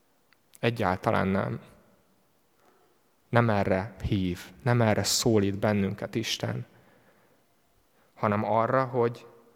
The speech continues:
hogy tartsunk bűnbánatot. Arra hív, hogy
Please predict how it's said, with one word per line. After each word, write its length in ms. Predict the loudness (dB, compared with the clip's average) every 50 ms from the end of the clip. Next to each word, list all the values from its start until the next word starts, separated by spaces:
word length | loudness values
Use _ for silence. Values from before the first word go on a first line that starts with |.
| _ _ _
hogy 160 | -8 -8 -8
tartsunk 640 | -6 2 6 8 8 8 6 4 0 -2 -2 0 4
bűnbánatot. 960 | 6 6 6 6 4 -2 -2 -2 -4 -6 -8 -8 -8 -10 -12 -12 -14 -20 -20 -20 _ _ _ _ _ _ _ _ _ _ _ _ _ _ _ _ _ _ _ _ _ _ _ _ _ _ _ _ _ _ _
Arra 320 | 6 8 8 8 8 6
hív, 320 | 2 2 0 0 0 0 -2
hogy 380 | 2 4 4 4 4 2 -2